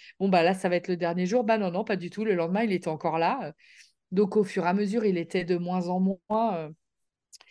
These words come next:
dialoguant et conscient, puisqu'il avait de plus en plus de, euh, d'antidouleurs, et cetera. Mais il mourait pas. Et, et quand j'ai vu ce regard-là,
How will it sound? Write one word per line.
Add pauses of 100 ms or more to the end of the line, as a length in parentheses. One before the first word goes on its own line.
(260)
dialoguant
et
conscient,
puisqu'il
avait
de
plus
en
plus
de, (400)
euh,
d'antidouleurs,
et
cetera. (360)
Mais
il
mourait
pas. (640)
Et, (180)
et
quand
j'ai
vu
ce
regard-là,